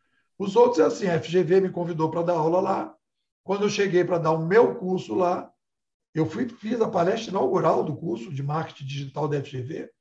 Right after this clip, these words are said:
fui o professor convidado pra chamar aluno. Aí, quando me chamaram pra dar aula, falou, "Ah, você tem que agora se encaixar aqui nesse PowerPoint." Eu falei, "Meu irmão, você não,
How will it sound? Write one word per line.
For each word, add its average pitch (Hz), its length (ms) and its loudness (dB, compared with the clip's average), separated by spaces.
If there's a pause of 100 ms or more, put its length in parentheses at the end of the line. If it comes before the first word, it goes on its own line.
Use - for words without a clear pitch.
(460)
fui 185 140 -2
o 190 60 -4
professor 196 540 2
convidado 185 580 0
pra 180 200 -4
chamar 170 380 -2
aluno. 160 540 -4 (360)
Aí, 208 140 0
quando - 180 -2
me 269 80 -6
chamaram 185 440 0
pra 190 140 -2
dar 214 120 0
aula, 214 280 0
falou, 240 180 4
"Ah, 170 60 2
você 143 220 -4
tem 175 180 -4
que 175 100 -8
agora 185 440 2 (320)
se - 200 -12
encaixar 214 500 0
aqui 208 180 -2
nesse 226 240 -4
PowerPoint." 170 680 -2 (380)
Eu 160 80 -10
falei, 185 160 0
"Meu 185 100 0
irmão, 190 200 0
você 180 240 0
não, 220 500 -4